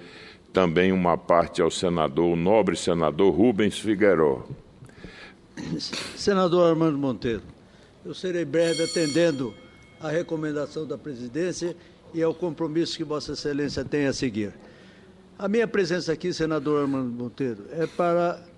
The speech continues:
Speaker 2: cumprimentá-lo e, da mesma forma, agradecer-lhe. Cumprimentá-lo porque Vossa Excelência vai assumir uma importante missão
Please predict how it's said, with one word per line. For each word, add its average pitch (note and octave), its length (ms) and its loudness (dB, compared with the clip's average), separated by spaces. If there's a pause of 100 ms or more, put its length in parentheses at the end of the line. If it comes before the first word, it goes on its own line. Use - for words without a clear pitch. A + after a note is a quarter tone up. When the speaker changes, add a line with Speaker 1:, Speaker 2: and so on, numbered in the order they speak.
(320)
Speaker 2:
cumprimentá-lo D3+ 920 -2 (1160)
e, G#3+ 280 -2 (160)
da F3 160 0
mesma F3+ 320 2
forma, E3+ 300 0
agradecer-lhe. C#3+ 840 2 (880)
Cumprimentá-lo G3 800 2
porque F3+ 260 -2
Vossa F3+ 300 0
Excelência E3 560 2
vai D#3 320 2
assumir D3 420 -2
uma E3 240 0
importante E3 800 0
missão D3+ 600 2